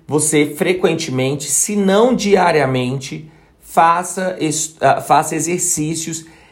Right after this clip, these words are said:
ah, rápidos até, ah, pra firmar o conteúdo que você, ah, ah, viu.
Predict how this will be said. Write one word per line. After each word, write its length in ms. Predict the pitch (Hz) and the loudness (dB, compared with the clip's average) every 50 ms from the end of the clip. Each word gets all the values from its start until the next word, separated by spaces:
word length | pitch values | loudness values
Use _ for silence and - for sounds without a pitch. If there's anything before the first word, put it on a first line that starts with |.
| _ _ | _ _
ah, 280 | - 143 147 147 143 143 | 2 4 4 6 4 2
rápidos 960 | 127 123 147 151 151 165 185 - - 202 185 160 180 180 180 - - - - | 0 2 4 4 4 2 0 -4 -6 -6 -4 -2 -2 -2 -2 -4 -6 -6 -2
até, 580 | - 117 120 - - 135 131 135 147 - - - - - - - _ - | 0 0 0 0 0 0 2 2 2 0 -4 -10 -18 -20 -20 -20 _ -4
ah, 680 | - 131 135 135 135 135 135 131 131 127 123 120 120 - | 0 2 2 2 4 2 2 2 2 2 0 -2 -2 0
pra 540 | 175 165 165 165 180 190 208 202 208 - - _ _ _ _ _ - | 2 4 4 4 2 0 -2 -4 -8 -14 -20 _ _ _ _ _ -18
firmar 720 | 135 - - 226 247 247 196 - 156 151 151 156 160 175 | -14 -10 -6 -4 -2 -2 -2 -4 -4 0 0 2 2 2
o 40 | 180 | 0
conteúdo 520 | 180 180 180 175 - 175 151 151 151 156 | -2 -4 -6 -4 -4 -4 -2 -2 -4 -4
que 100 | 156 160 | -8 -10
você, 600 | 151 143 156 151 - - 151 147 147 147 143 147 - - _ _ - | -8 -6 -6 -6 -4 -2 0 0 0 -2 -4 -8 -12 -20 _ _ -6
ah, 300 | - - 131 - - 139 | 0 2 2 4 4 0
ah, 40 | 139 | 0
viu. 440 | 131 117 113 110 101 95 90 92 | 0 -4 -4 -2 -2 -2 -4 -6